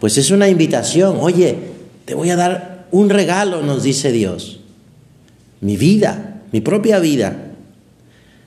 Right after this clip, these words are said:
Pero bueno, es cuestión de que, de que, pues, eh, cada uno la aceptemos.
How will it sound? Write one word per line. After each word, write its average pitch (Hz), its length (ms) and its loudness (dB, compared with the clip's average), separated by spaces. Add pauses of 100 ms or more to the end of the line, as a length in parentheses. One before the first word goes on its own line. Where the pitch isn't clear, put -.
(120)
Pero 120 220 0
bueno, 214 300 0 (220)
es - 120 -4
cuestión 151 400 0
de 160 160 0
que, - 540 -4 (180)
de 135 400 0
que, 135 500 0
pues, 127 320 0
eh, 123 480 -4
cada 139 220 0
uno 190 160 2
la 143 160 2
aceptemos. 165 920 -4